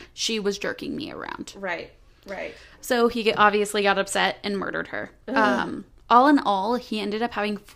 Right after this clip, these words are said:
Speaker 1: a forty-five page long confession.
Speaker 2: Holy crap.
Speaker 1: Yeah. Um, so during this confession, he admitted to killing a ninth victim,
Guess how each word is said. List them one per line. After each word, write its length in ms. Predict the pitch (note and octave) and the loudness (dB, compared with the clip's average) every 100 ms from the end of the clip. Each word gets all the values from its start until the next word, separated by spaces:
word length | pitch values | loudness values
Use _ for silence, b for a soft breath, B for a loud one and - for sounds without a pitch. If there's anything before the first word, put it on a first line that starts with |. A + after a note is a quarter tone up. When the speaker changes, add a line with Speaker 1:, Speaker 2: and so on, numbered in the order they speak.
| - | -8
Speaker 1:
a 60 | G#3 | -8
forty-five 920 | - G3+ G#3 B3 A#3+ F#3+ F#3+ F#3 - | -2 -2 -2 -4 -4 -2 0 -2 -6
page 380 | G3+ G3+ F3 F#3 | -4 -4 -4 -2
long 240 | F#3 F3+ | -2 -2
confession. 520 | G3+ G3 - - - - _ _ - | -6 -6 -6 -8 -12 -14 _ _ -20
Speaker 2:
Holy 1120 | - D4 E4+ F4 D4+ A#3 B3 B3 B3 B3 B3 B3 | -16 -14 -12 -10 -12 -12 -12 -12 -12 -12 -12 -16
crap. 480 | - - - - - | -20 -20 -18 -18 -12
Speaker 1:
Yeah. 380 | F#3+ G#3 F#3+ - - B B B - | -4 0 0 0 -8 B B B 0
Um, 380 | G#3+ G3+ G3+ D#3+ | 4 4 2 2
so 140 | A#3 | 4
during 240 | A3+ A#3+ | 6 6
this 140 | B3+ B3+ | 4 2
confession, 600 | A#3+ A3 G#3+ - A3+ G#3+ | 0 2 0 -2 -2 -2
he 160 | G#3 G#3+ | 0 0
admitted 340 | G#3 G3+ G3+ | 0 0 -2
to 60 | G3+ | -4
killing 520 | - G3+ G3+ G3 - | -4 -2 -2 -2 -2
a 60 | |
ninth 300 | G3+ F#3+ G3 | 0 0 -2
victim, 600 | - F#3 - F#3+ F#3+ G3 | -4 -6 -2 -2 0 -4